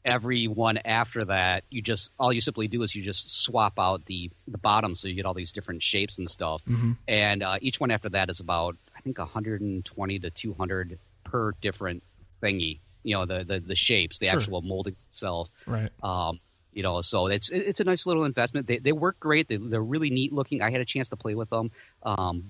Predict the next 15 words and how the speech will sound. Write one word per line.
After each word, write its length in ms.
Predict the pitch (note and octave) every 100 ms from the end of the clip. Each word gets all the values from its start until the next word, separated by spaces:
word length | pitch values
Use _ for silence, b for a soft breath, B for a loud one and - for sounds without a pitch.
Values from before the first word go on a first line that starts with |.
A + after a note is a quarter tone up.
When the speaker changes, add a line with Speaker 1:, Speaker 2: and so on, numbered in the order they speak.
| G2+
Speaker 1:
but 220 | G#2+ G2
I 120 | F2
don't 340 | E2 F#2 E2 -
know 160 | E2+ D#2+
if 100 | D#2
I'm 180 | E2 F2
ready 240 | F2+ E2+
to 80 | E2+
make 200 | F2+ E2
that 160 | F#2 F2
kind 160 | F2+
of 60 | E2+
investment. 520 | E2+ F2+ E2 - F2+
I'm 120 | F#2 G#2+
still 280 | - D3